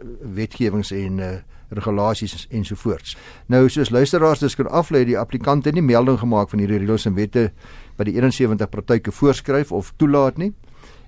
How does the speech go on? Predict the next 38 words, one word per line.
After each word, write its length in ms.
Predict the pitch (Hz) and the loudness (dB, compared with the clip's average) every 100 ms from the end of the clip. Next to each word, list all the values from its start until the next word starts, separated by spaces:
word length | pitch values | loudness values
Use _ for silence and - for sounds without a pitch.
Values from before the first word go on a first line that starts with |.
| - | -4
en 240 | 110 110 | 0 2
dis 140 | 110 117 | 2 0
het 120 | 135 | 2
die 100 | 123 | 4
hof 180 | 113 151 | 2 0
nie 100 | 139 | 0
verder 320 | 143 123 113 | 2 2 2
op 60 | |
die 80 | 104 | 0
meriete 380 | 101 101 113 131 | 0 0 2 2
daarvan 300 | 107 95 107 | 2 0 0
enigstens 380 | 101 104 110 85 | -2 -2 -4 -6
ingegaan 460 | 113 117 117 87 | -6 -4 -4 -6
nie. 100 | 80 - - - - - - - 143 | -8 -12 -18 -20 -20 -20 -20 -20 -4
Wat 100 | 135 | 4
die 80 | |
hof 160 | 143 135 | 6 6
wel 240 | 110 185 | 4 4
aangehoor 400 | 147 139 - 104 | 4 -2 -2 -6
het, 240 | 98 95 - - - - | -6 -12 -16 -20 -20 -10
was 120 | 104 | -8
die 80 | 113 | -6
inhoud 220 | 160 156 - | 2 2 2
van 120 | 131 | -4
die 100 | 131 | 0
eerste 300 | 175 - 143 | 0 0 -2
twee 200 | 131 120 | 0 -2
verklaringe 420 | 110 110 107 101 | -2 0 0 0
en 60 | 90 | -4
bevele, 360 | 95 104 85 | -4 -6 -6
wat 120 | 92 | -6
vereis 260 | - - 139 | -6 -2 0
het 100 | 151 | 2
dat 140 | 156 | 0
skole 320 | - - 160 151 | -2 0 2 4
en 140 | 131 | 2
sy 120 | 123 | -2
personeellede 840 | - 117 107 107 135 139 113 107 | -4 -4 -2 4 4 4 2 0